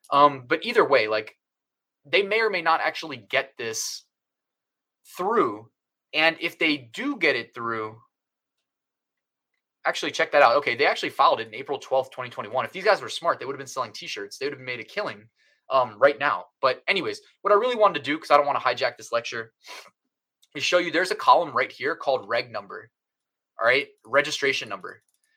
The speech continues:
If you don't see something under registration number, it's not registered. So it may say, like, live, but I think that just means that it's, like, moving forward in the trademark process and published for opposition.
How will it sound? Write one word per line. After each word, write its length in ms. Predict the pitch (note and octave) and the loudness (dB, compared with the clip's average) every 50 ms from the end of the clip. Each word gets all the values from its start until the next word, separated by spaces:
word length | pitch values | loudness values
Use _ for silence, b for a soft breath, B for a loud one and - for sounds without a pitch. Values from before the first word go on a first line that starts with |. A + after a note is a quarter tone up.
| _ _ _ _ _ - | _ _ _ _ _ -10
If 160 | D#3 D#3 - | -10 -10 -8
you 120 | D#3 - | -10 0
don't 280 | D3 D#3+ E3+ G3 G3 F3+ | 4 6 6 6 4 0
see 200 | - - F#3+ F#3 | -10 -12 -10 -10
something 440 | F3 - D3+ D#3 D#3 - F3 E3+ - | -4 -4 -4 -4 -4 -6 -8 -6 -6
under 240 | - C3+ C#3+ D#3 D3+ | -8 -8 -6 -4 -2
registration 600 | C3 C3 B2+ B2 A#2+ - - A2+ A#2 - - A2+ | 0 -2 -2 -2 -6 -8 -8 -6 -6 -8 -10 -10
number, 420 | G2+ G#2 A2+ A#2+ F3 G#3+ - - _ _ _ _ _ _ _ _ _ _ _ _ _ _ _ _ _ _ _ _ _ _ _ _ _ _ _ _ _ _ _ _ _ _ _ | -10 -12 -8 -6 -6 -8 -8 -10 _ _ _ _ _ _ _ _ _ _ _ _ _ _ _ _ _ _ _ _ _ _ _ _ _ _ _ _ _ _ _ _ _ _ _
it's 200 | - D3 - - | -12 -10 -10 -2
not 220 | D#3+ E3 F#3+ - - | 0 0 2 2 0
registered. 960 | C#3 B2+ B2+ B2+ B2 A#2+ A#2+ C#3+ D#3+ D3+ - - - - - C#2+ - - - _ _ _ _ _ | -6 -12 -16 -18 -12 2 4 4 4 4 0 -6 -10 -10 -12 -14 -14 -16 -20 _ _ _ _ _
So 300 | - - - E3 D3+ - | -12 -2 2 2 2 2
it 160 | D3+ F3+ F#3+ | 0 -4 -4
may 160 | F#3+ G3+ G#3 | -2 -2 -2
say, 300 | G3+ - - F#3+ F3 E3 | -2 -2 0 0 0 2
like, 220 | D#3 C3 A#2+ - - - | 2 2 0 0 -4 -10
live, 760 | - G2 G2 G#2 A#2 C3 D3+ D#3+ C#3 G2+ G2 F#2+ F#2+ G#2+ - - - _ _ _ _ | -18 -16 -8 0 2 4 6 6 6 4 2 -4 -10 -14 -20 -20 -20 _ _ _ _
but 180 | C#3 C#3 C#3 - | 4 4 4 4
I 80 | C3+ D3 | 2 0
think 220 | D3 - F#3 F#3 | 0 -2 -4 0
that 140 | F#3 E3 D#3+ | 2 0 0
just 200 | - D3+ - - | 0 -4 -8 -6
means 220 | C3+ D3 D3 C#3 B2+ | -6 -8 -6 -4 -4
that 120 | C3 B2 | -4 -4
it's, 140 | B2+ B2 - | -2 -2 -2
like, 160 | C3+ B2+ B2 | -2 -2 -2
moving 340 | B2+ B2+ C#3 D3 D3+ D3+ C3+ | -8 -14 -12 -12 -12 -12 -14
forward 460 | - - - B2 C3 C#3+ D#3 D3 - | -14 -10 -8 -6 -2 -2 -2 -2 -4
in 100 | - C3 | -8 -14
the 80 | A#2 G#2+ | -16 -14
trademark 460 | - - C3 C3 B2 A2+ G2+ - - | -8 -8 -8 -4 -4 -4 -6 -6 -8
process 640 | _ G2+ G#2 B2+ - - - - - - - - _ _ _ _ _ _ _ _ _ _ _ | _ -4 -4 -2 -2 -4 -4 -4 -6 -10 -16 -18 _ _ _ _ _ _ _ _ _ _ _
and 360 | C3 C3 C3 B2+ B2 A#2+ A2+ - | -4 -2 0 0 -2 -4 -10 -4
published 480 | - C#3+ D3 D3+ D#3+ E3 D#3+ - - | -2 -2 -2 0 -2 -4 -6 -8 -12
for 380 | - - C#3+ C#3+ C3+ C3+ C3 - | -10 -6 -2 2 2 2 2 0
opposition. 720 | B2+ B2+ C3 A2+ - - A2+ - - G3+ A3 - - | -2 -4 -4 -8 -10 -10 -10 -10 -10 -10 -12 -14 -20